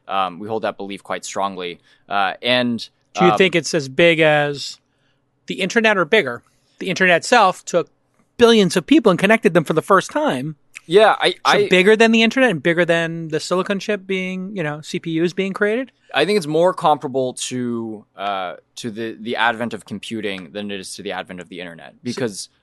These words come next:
Speaker 1: um, because it, what it, it's an enabler of, of all these things that previously had to be done by humans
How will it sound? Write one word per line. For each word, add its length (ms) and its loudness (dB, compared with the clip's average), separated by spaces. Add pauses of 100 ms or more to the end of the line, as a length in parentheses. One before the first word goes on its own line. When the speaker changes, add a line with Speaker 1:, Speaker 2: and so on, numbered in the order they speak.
Speaker 1:
um, 440 0 (380)
because 260 2
it, 140 0
what 180 0
it, 160 0
it's 200 -8
an 80 -2
enabler 680 2
of, 400 -6
of 180 -6
all 240 0
these 220 -4
things 260 -6
that 160 -10
previously 440 -8
had 160 -6
to 40 -14
be 120 -12
done 140 -8
by 120 -6
humans 640 -12